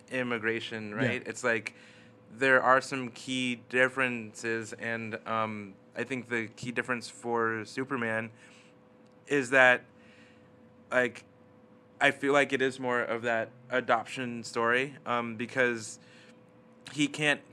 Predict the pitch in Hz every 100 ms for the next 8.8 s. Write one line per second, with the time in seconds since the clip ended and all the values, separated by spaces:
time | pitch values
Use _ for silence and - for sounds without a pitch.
0 | - 151 143 117 127 127 131 - - -
1 | - - 131 131 123 - 135 127 117 95
2 | 123 - 120 120 120 117 113 - - -
3 | - 120 117 113 127 120 120 120 113 -
4 | 113 110 107 95 98 107 120 113 110 104
5 | 107 107 131 110 110 107 - - - -
6 | - - - 120 120 - - - - -
7 | - - - - - - - - - -
8 | - - - - 143 135 -